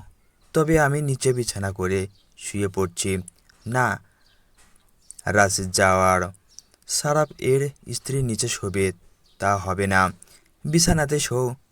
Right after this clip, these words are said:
আমি না হয় নাজ।" আবার সারাপের কথা কেড়ে নিয়ে বলে, "আপনি না হয় আজ অ্যাডজাস্ট করে নেবেন, তাই না?" সারাপ হেসে দিয়ে বলে, "হ্যাঁ," কিন্তু মনে মনে বলে, "আমি না হয় আজ বউকে জড়িয়ে ধরেই ঘুমাবো,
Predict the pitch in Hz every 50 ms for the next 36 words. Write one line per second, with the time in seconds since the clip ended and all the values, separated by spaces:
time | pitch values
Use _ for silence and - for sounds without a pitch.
0 | _ - - 95 95 95 95 98 95 95 92 101 104 107 92 92 92 92 92 90
1 | 87 - - _ _ _ _ _ _ _ _ _ _ _ _ _ - - - _
2 | _ _ _ _ _ _ _ _ _ _ - 143 151 170 170 170 170 - 147 151
3 | 147 151 160 160 156 139 131 139 135 127 123 - - _ - - _ - 104 101
4 | 98 95 90 92 92 101 98 90 95 95 95 104 110 131 135 - _ _ _ -
5 | 95 107 110 - 139 143 143 143 143 139 131 113 104 104 110 - - - 90 90
6 | 90 92 98 - _ - - _ _ - - 101 98 92 90 98 95 92 - -
7 | 95 92 85 - 95 95 95 95 95 92 95 92 90 92 98 98 98 - 95 95
8 | 95 95 98 110 123 139 - _ - - _ _ - - _ - - - - 139
9 | 147 156 147 131 - 131 127 - 147 139 127 110 113 110 - - 98 98 98 95
10 | 92 90 92 - _ - - 113 120 117 104 95 - _ _ _ _ _ _ _
11 | _ - 170 160 151 - 160 151 139 139 143 147 147 139 127 127 127 110 98 98
12 | 101 95 95 98 - - _ _ _ _ _ - - 95 98 104 101 101 98 92
13 | 90 92 95 92 92 92 95 95 85 87 85 92 92 90 87 - 95 98 92 92
14 | 92 92 92 92 95 90 95 92 95 95 95 92 92 92 92 90 90 87 98 95
15 | 95